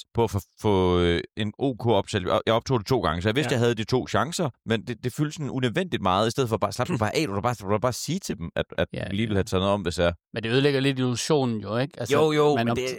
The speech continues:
Speaker 3: ja, ja.
Speaker 1: Ja.
Speaker 3: Men man skal da gøre det. Det er jo dumt at lave en, en, en miste noget på optagelsen.
Speaker 1: Ja, præcis.
Speaker 3: Hvis
Speaker 1: Altså,
Speaker 3: det er det,
Speaker 1: og
Speaker 3: der
Speaker 1: så
Speaker 3: er
Speaker 1: kan man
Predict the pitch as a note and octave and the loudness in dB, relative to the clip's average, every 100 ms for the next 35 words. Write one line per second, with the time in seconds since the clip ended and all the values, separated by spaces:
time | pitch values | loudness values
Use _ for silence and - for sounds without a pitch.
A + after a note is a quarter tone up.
0 | - - - A2+ C#3+ C3+ G2+ F#2+ A2 G#2+ | -8 -10 -4 0 2 4 4 2 0 -2
1 | G#2+ - D3 D3+ A#2 C3+ A#2+ A#2 G2 G#2+ | -2 0 0 2 2 2 0 -6 -6 0
2 | C#3 A2+ G2+ G#2 G2+ - - G2+ G2 - | 2 2 0 -2 -6 -18 -12 -10 -10 -12
3 | F#2 G#2+ A2+ - - A#2+ D#3 A#2+ A#2+ A2+ | -16 -18 -20 -20 -4 -2 -2 0 2 2
4 | B2 C3 G#2 - G#2 A2 G2 A#2+ - D#2 | 2 0 0 2 2 2 -4 -6 -4 -2
5 | F#2 F2 A#2+ C3+ G#2 G2+ G#2+ | 2 2 2 2 2 2 0